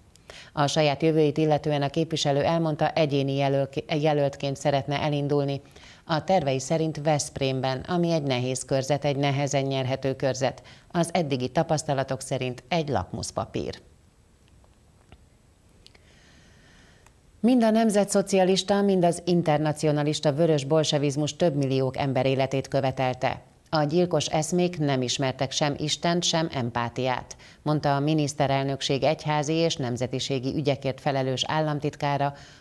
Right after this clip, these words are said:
a belvárosi Honvéd téren az ezerkilencszázkilencvenháromban a kommunizmus áldozatainak emlékére felállított emlékmű előtt. Soltész Miklós ismertette, hogy a kommunizmus nyolcvan éven át pusztított Ázsiában,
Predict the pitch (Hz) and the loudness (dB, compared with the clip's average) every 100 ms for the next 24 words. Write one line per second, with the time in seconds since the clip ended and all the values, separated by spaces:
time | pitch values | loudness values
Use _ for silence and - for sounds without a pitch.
0 | - 175 156 190 180 143 139 156 156 135 | -2 0 4 4 4 4 2 0 -2 -2
1 | 165 156 139 135 135 139 131 135 131 - | -2 0 0 0 0 -2 0 -2 -4 -12
2 | - - 151 151 185 165 170 147 160 151 | -20 -4 -2 0 0 2 0 0 0 0
3 | 143 139 - 160 143 139 139 135 147 156 | 0 -2 -2 -2 -2 -2 -2 0 0 0
4 | 160 160 165 156 - 123 127 127 135 131 | 0 0 0 -2 -2 -2 -2 -4 -4 -4
5 | - 147 139 135 135 139 139 135 - 151 | -2 -2 0 -2 0 0 -2 -2 -2 -2
6 | 143 135 135 131 131 156 143 127 143 165 | -2 -2 -2 -2 -2 -2 0 0 -2 -2
7 | 160 - 117 113 113 113 123 117 113 107 | -4 -6 -6 -4 -4 -4 -4 -2 -2 -4
8 | - - - _ _ _ _ - - - | -6 -14 -20 _ _ _ _ -20 -20 -20
9 | - - 180 180 160 185 180 175 160 156 | -6 2 2 4 2 2 0 2 2 2
10 | 180 170 151 151 151 - 147 151 151 147 | 0 0 0 0 -2 2 0 2 0 0
11 | 185 180 170 156 165 151 180 180 180 156 | 0 2 0 0 -2 0 0 2 0 -2
12 | 156 147 147 139 131 139 135 - 143 - | -2 -2 -2 -2 -2 -2 -4 -4 -4 -4
13 | 135 139 - 160 160 151 165 160 160 170 | -2 -2 -2 -2 -2 0 0 0 0 -2